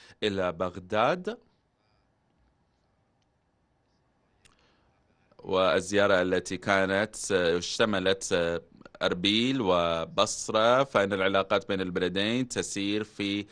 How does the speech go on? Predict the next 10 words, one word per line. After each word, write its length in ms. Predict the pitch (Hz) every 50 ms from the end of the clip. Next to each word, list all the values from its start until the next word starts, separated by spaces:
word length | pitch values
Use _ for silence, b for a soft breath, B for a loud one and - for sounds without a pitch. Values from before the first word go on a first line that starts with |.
| B B B B -
مسار 420 | 110 107 - - 110 107 95 101
جيد، 500 | 98 95 90 104 101 107 110 120 131 139
والاتفاقات 680 | 139 113 101 104 98 - 107 - 107 98 - 117 107 -
التي 240 | 101 101 95 104 101
تم 180 | - 160 196
التوصل 440 | 214 202 - 165 147 127 - - 110
إليها 320 | 98 98 101 101 92 87 87
في 120 | - 92
تلك 280 | 85 - 92 - - 92
الزيارة 600 | 87 85 82 90 87 87 92 92 98 113 123